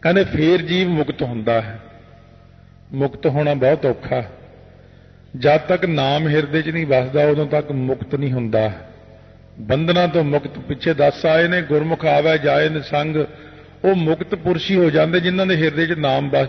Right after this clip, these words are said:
ਜਾਂਦਾ ਹੈ। "ਮੁਕਤ ਭਇਆ ਪਤ ਸਿਉ ਕਰ ਜਾਏ।"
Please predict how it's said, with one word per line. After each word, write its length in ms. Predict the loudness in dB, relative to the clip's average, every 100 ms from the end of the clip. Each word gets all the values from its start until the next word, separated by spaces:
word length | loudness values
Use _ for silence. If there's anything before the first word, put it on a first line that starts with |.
| 0
ਜਾਂਦਾ 360 | -2 0 -2
ਹੈ। 120 | -2 -12 -20 -20 -20 -20 -20 -4
"ਮੁਕਤ 340 | 0 0 -4
ਭਇਆ 580 | -2 2 4 4 4 0 -4 -16 -20 -20 -20 -6
ਪਤ 180 | 2 2 0
ਸਿਉ 460 | -2 0 2 0 -4 -12 -6
ਕਰ 180 | -2 -2
ਜਾਏ।" 460 | -2 -4 -2 -6